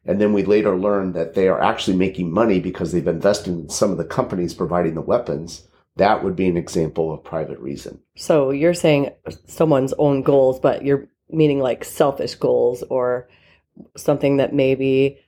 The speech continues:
Speaker 2: negative for someone else to gain a positive for yourself, and bringing that into light. We're, we try to keep that hidden if we're doing something like that, 'cause that's considered shady.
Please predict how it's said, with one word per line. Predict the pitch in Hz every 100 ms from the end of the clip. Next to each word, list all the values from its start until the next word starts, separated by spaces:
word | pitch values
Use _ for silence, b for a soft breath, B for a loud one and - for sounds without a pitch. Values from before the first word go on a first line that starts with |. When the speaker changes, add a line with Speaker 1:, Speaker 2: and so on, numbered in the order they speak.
| b -
Speaker 2:
negative | 151 147 147 143 -
for | 147
someone | 139 147 143 139
else | 131 127 131 - _ _ _ - - _ _ -
to | -
gain | 147 143 127
a |
positive | 123 135 120 - 123
for | -
yourself, | 123 139 123 120 139 - _ _ _ _
and | 143 139 135
bringing | 151 143 139
that | 131 127
into | 143 143 139
light. | 139 127 156
We're, | 151 143 -
we | 170
try | 175 156
to | 135
keep | - 160 139
that | 143 117 135
hidden | 143 131
if | 123 123
we're | 139
doing | 131 120 135
something | 127 135
like | 127 127
that, | 120 - -
'cause | 139
that's | 127 123 - - _ _ _ _ -
considered | 151 143 131 131 127 -
shady. | - 131 123 127 131 135